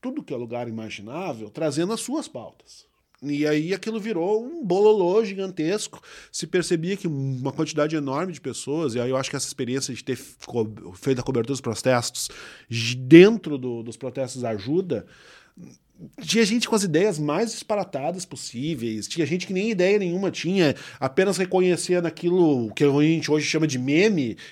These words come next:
e queria colocar o seu discurso no meme, que, tipo, queria, ah, essa é a minha interpretação, é, isso é uma grande brincadeira e esse cartaz é a minha, e a chance de tentar brincar com isso junto. Então ti-,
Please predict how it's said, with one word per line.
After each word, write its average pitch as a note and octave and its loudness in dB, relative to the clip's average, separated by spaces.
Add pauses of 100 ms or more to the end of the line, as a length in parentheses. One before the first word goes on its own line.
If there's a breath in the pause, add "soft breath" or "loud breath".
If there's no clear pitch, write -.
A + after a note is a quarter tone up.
e C3 -6
queria E3+ 4
colocar F#3+ 4
o F3+ 4
seu G#3 0
discurso G#3+ -4
no A3+ -2
meme, D3+ 2
que, B2 -4
tipo, D3+ -12
queria, D3+ 0 (240 loud breath)
ah, F3 6
essa F3 6
é - 8
a A3+ 2
minha A#3+ 0
interpretação, G#3 4
é, A#2 -2 (160 loud breath)
isso D3 0
é G3 6
uma F#3 6
grande F3+ 4
brincadeira F#3+ 8
e A3+ 4
esse G#3+ 2
cartaz G3 2
é G#3+ 6
a G#3 2
minha, G#3+ 2 (120)
e F#3+ 4
a E3+ 6
chance F#3+ 0
de F3+ -6
tentar G#3 4
brincar F#3 0
com G3+ -2
isso F3+ -4
junto. F3 0 (420 loud breath)
Então F#3+ 6
ti-, F3+ -2